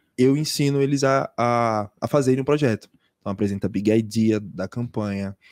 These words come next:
apresenta ali o que melhor performou, o que foi que ele aprendeu,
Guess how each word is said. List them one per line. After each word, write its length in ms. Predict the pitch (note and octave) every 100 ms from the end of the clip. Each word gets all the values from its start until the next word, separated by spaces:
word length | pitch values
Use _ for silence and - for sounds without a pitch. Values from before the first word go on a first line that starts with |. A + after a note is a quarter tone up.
| _
apresenta 440 | - - G2 G2 G2+
ali 140 | G2+
o 60 | G2+
que 180 | - -
melhor 300 | G#2 G2+ G2
performou, 520 | - G2 B2 B2 G#2+
o 40 |
que 560 | - - - F#3 G#3+ E3+
foi 220 | - C#3
que 100 | -
ele 80 | A#2+
aprendeu, 600 | A2+ - G#2 G2 G#2+ E3+